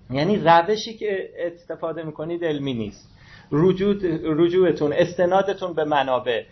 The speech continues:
اه، در اهمیت منابع، هیچ کدوم از اینا رو رعایت نمی‌کنید. بعدش میگید که مثلاً بیایم اینجا. و اون نکته‌ای که می‌گم خطرناکه، بعد چون من می‌خوام راجع به مسائل جنگ صحبت کنم،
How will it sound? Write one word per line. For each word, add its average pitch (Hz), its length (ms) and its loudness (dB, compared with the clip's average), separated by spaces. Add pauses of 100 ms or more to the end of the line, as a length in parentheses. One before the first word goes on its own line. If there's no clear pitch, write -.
(240)
اه، 143 280 0 (380)
در 175 300 2
اهمیت 170 600 -6
منابع، 165 500 -6
هیچ 233 300 -16
کدوم 240 240 -12
از 208 200 0
اینا 220 180 -2
رو 226 100 -2
رعایت 220 360 2
نمی‌کنید. 185 640 -4 (280)
بعدش 220 380 2
میگید 208 300 -10
که 214 80 -4
مثلاً 190 320 -6
بیایم 196 260 -6
اینجا. 175 220 -14 (680)
و 220 240 2
اون 262 240 -6
نکته‌ای 240 300 -10
که 247 120 -12
می‌گم 214 240 -6
خطرناکه، 185 760 -8
بعد 190 220 -2
چون 190 180 -10
من 180 160 -10
می‌خوام 170 260 -8
راجع 156 200 -6
به 156 120 -8
مسائل 147 320 -10
جنگ 143 240 -10
صحبت 135 360 -6
کنم، 147 280 -10